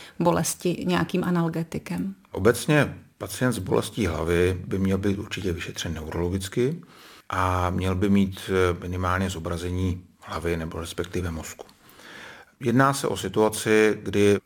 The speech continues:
Speaker 2: se jedná o nějakou bolest novou, jinou, která mění charakter. Protože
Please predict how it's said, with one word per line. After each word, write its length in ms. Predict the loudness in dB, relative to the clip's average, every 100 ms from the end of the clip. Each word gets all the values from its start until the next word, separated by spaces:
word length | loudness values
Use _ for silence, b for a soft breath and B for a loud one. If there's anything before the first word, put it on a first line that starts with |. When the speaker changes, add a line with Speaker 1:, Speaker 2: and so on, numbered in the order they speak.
| -10
Speaker 2:
se 200 | -8 -4
jedná 280 | 0 2 0
o 80 | 0
nějakou 320 | 0 -2 -2
bolest 280 | -2 -4 -4
novou, 460 | -2 0 -2 -4 -14 _ -12
jinou, 480 | 0 2 2 0 -8 -18 _
která 300 | -8 -4 -4
mění 500 | -2 2 4 4 2
charakter. 500 | -2 -8 -10 -14 -20 _ B B B B B B B _ _
Protože 480 | 0 2 4 4 4